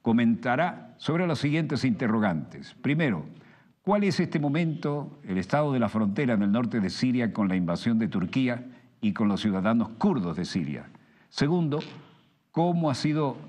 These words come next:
dominado los grupos yihadistas en esa zona? Tercero, ¿cómo avanza la reconstrucción de las zonas destruidas por la guerra y cómo influirá en ello la nueva agresión, esta vez por Turquía?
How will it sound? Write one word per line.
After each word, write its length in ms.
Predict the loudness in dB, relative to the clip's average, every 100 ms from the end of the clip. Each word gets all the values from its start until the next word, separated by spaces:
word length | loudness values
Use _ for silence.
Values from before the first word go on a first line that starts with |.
| -20 -10
dominado 960 | -2 2 4 4 4 2 2 0 -4 -4
los 180 | 0 2
grupos 300 | 2 0 0
yihadistas 600 | 0 2 0 0 -2 -2
en 120 | 0
esa 180 | -2 -4
zona? 400 | -2 -4 -4 -8 -2
Tercero, 520 | -2 2 0 0 -4 -10 -20 -10
¿cómo 200 | 0 2
avanza 360 | 2 0 0 0
la 80 | 0
reconstrucción 680 | 0 0 0 0 0 -2
de 100 | 0
las 120 | 0 0
zonas 260 | 0 0
destruidas 560 | 0 0 0 2 0 0
por 160 | 0
la 120 | 0 2
guerra 420 | 0 0 -2 -6 -14 -20 _ _
y 220 | 0 0
cómo 240 | 2 2 2
influirá 480 | 2 2 2 2 2
en 120 | 2
ello 240 | 2 2
la 360 | 2 4 4 2
nueva 320 | 2 2 2
agresión, 640 | 2 0 -2 -2 0 0 -2
esta 220 | -2 -2
vez 220 | 0 -2
por 220 | -4 -4
Turquía? 500 | -2 -4 -2 -2 -2